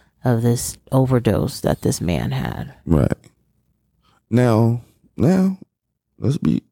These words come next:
Speaker 2: I, I wanna play devil's advocate here.
Speaker 1: Do you?
Speaker 2: I kinda do.
Speaker 1: Mm.
Speaker 2: Um, it is possible, right?
Speaker 1: Mm-hmm.
Speaker 2: That you might overdose,
Speaker 1: Mm-hmm.
Speaker 2: right?
Speaker 1: Mm-hmm.
Speaker 2: And it's,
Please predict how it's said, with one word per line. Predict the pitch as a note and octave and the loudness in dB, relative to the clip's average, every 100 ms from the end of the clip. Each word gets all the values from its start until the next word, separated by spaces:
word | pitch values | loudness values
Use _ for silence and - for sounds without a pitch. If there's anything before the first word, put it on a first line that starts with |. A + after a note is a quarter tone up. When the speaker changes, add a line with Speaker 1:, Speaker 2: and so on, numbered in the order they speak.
| - | -8
Speaker 2:
I, | - | -8
I | - A2+ | -4 0
wanna | A#2 B2+ | 2 2
play | B2 A#2+ | 2 0
devil's | A#2+ G#2+ G2+ F#2+ F#2+ | 2 2 2 2 2
advocate | F2+ E2+ D#2+ E2 F2 | 2 0 -2 -2 0
here. | F#2 E2+ - | 0 -2 -4
Speaker 1:
Do | C3 | -8
you? | C3+ F3+ G3 - _ _ _ - | -4 -6 -8 -14 _ _ _ -16
Speaker 2:
I | |
kinda | F#2 - B2 G#2+ | -8 0 2 4
do. | F#2+ F#2 F2 F2 | 4 2 0 -4
Speaker 1:
Mm. | - D3 | -8 -4
Speaker 2:
Um, | A2 F2 E2+ E2+ F#2+ - _ _ _ _ - - _ _ _ _ _ _ _ _ _ - | 0 2 2 -2 -6 -14 _ _ _ _ -20 -20 _ _ _ _ _ _ _ _ _ -2
it | G#2+ A2 | 0 4
is | C#3 D3 | 4 2
possible, | C3 - B2 C3+ - F2 - - _ _ _ _ | 2 0 2 2 0 -2 -2 -6 _ _ _ _
right? | - A2 D3+ | -4 0 0
Speaker 1:
Mm-hmm. | F3 D#3 C#3+ C#3+ D#3+ _ _ _ _ _ _ _ _ | -4 -12 -14 -14 -16 _ _ _ _ _ _ _ _
Speaker 2:
That | F#2+ F2+ F2 - _ _ _ _ _ _ _ - - | -2 2 2 -2 _ _ _ _ _ _ _ -6 0
you | E3+ | 2
might | F#3+ | 2
overdose, | C#4+ D#4+ - - - - - _ _ _ _ _ _ _ _ _ _ _ _ D3 | 2 2 0 -2 -6 -14 -20 _ _ _ _ _ _ _ _ _ _ _ _ -6
Speaker 1:
Mm-hmm. | B2+ | 0
Speaker 2:
right? | E3 F#3+ - D#3 | 0 0 -6 -18
Speaker 1:
Mm-hmm. | C#3 D3+ D#3 _ - | -14 -14 -14 _ -2
Speaker 2:
And | C#3 | 2
it's, | F3 E3+ | 2 0